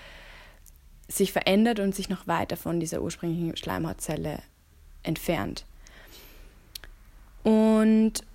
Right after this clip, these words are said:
irgendwann dann vielleicht in ein zin zwei dann übergeht.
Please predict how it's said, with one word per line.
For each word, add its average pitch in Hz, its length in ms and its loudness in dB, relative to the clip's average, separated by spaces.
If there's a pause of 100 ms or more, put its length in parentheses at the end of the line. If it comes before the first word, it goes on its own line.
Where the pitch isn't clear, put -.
(100)
irgendwann 220 680 6 (380)
dann 180 200 2
vielleicht 185 360 -2
in 170 100 -2
ein 175 140 -2
zin 185 240 0
zwei 156 260 -2
dann 160 140 -2
übergeht. - 560 -6